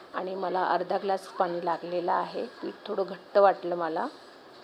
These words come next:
अर्धा ग्लास पाणी फक्त मला एक्स्ट्रा लागलेलं आहे, ते मी त्यात टाकलेलं आहे आणि मस्त खालीवर करून घ्यायचं आहे अशा प्रकारे.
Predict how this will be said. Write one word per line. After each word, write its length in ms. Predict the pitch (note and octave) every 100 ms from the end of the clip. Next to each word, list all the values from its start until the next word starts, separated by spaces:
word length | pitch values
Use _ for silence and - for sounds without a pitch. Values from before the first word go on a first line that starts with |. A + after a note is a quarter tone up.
| - B4+ C5+ - - F#3
अर्धा 240 | F3+ G3
ग्लास 280 | F3+ F3+ -
पाणी 220 | F#3 F3
फक्त 300 | F3 F3+ -
मला 220 | F3+ F3+
एक्स्ट्रा 400 | E3+ - - F#3
लागलेलं 480 | F3 E3 E3+ E3 E3+
आहे, 400 | E3 D#3 F#3+ B3
ते 220 | - F#3+
मी 120 | F3
त्यात 180 | E3+ E3+ - -
टाकलेलं 480 | D#3+ - E3+ E3+ E3+
आहे 320 | D#3+ F3+ -
आणि 420 | - F3 F3 B3+ - - G5 B5 A5 - - -
मस्त 360 | - - - - -
खालीवर 340 | G3+ F3+ F3+ F#3+
करून 320 | - F3+ G3
घ्यायचं 480 | G3+ F3+ - - G3
आहे 360 | F3 F#3 A#3+ - - - - - - - -
अशा 200 | F3 -
प्रकारे. 520 | F3 - E3+ E3+ F3+